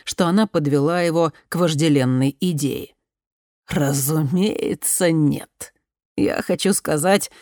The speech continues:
что все должны иметь право знать все и располагать необходимым для этого инструментарием. На всезнание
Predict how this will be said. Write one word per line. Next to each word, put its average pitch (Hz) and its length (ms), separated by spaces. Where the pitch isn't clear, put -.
что - 340
все 226 300
должны 180 480
иметь 180 380
право 190 640
знать 156 440
все 202 480
и 226 120
располагать 185 640
необходимым 165 720
для 139 240
этого 143 380
инструментарием. 160 1200
На 226 160
всезнание 180 800